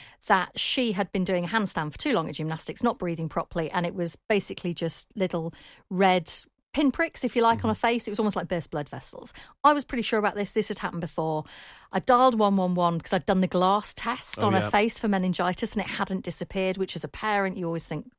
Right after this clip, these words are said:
Speaker 1: "Mm, gosh, this is
Speaker 2: Mm-hmm.
Speaker 1: worrying." And I told them all of this. I said, "Look, she's had this before. I'm pretty certain this is what it is." But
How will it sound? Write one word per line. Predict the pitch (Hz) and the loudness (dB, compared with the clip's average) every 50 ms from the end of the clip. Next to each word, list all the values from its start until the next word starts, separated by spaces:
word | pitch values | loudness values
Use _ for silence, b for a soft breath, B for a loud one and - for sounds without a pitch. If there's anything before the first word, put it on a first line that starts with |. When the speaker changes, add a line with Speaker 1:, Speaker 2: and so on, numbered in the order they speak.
| _ | _
Speaker 1:
"Mm, | - 226 240 269 277 269 269 254 - | -4 -2 0 2 2 2 0 -2 0
gosh, | - 202 196 196 - | 2 4 4 2 0
this | - 202 196 - | -2 -6 -6 -6
is | 202 185 | -4 -2
Speaker 2:
Mm-hmm. | 190 | 0
Speaker 1:
worrying." | 180 185 190 180 170 156 160 B B B B B B B B B B B B B B | 0 2 2 0 -2 -4 -6 B B B B B B B B B B B B B B
And | - 247 247 | 0 0 2
I | 262 | 0
told | - - 427 466 381 | 2 4 4 4 6
them | 302 247 | 6 4
all | 220 | 4
of | 190 | 4
this. | 196 185 - | 2 -2 -2
I | - | -2
said, | - - 185 | -4 -2 -2
"Look, | 208 208 | -2 -2
she's | - - 190 | -4 -6 -4
had | - - 277 262 - | 0 2 2 2 2
this | 214 196 | -2 -6
before. | - - - - 311 285 262 | -6 -10 -2 2 4 6 6
I'm | 240 208 | 6 4
pretty | - - - | 0 -4 -6
certain | 160 - - 233 208 196 190 190 | -6 -2 2 2 2 2 2 -2
this | 185 - | -4 -6
is | - 175 | -6 -4
what | 180 185 175 | -4 -4 -4
it | 190 | -4
is." | 196 185 165 | -4 -4 -4
But | - - 277 | -4 -6 -6